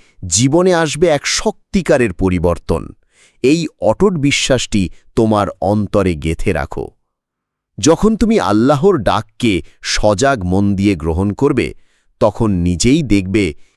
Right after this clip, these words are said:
কিভাবে তোমার দৃষ্টিভঙ্গি বদলে যাচ্ছে, কিভাবে তোমার চিন্তা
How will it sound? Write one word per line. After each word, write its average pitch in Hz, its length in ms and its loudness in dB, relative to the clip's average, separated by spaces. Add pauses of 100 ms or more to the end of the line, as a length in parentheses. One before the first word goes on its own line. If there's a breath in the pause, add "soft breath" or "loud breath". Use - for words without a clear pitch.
কিভাবে 160 420 2
তোমার 147 340 0 (280)
দৃষ্টিভঙ্গি 101 880 0
বদলে 85 360 -2
যাচ্ছে, 82 540 -4 (440)
কিভাবে 104 380 0
তোমার 107 260 0
চিন্তা 120 680 0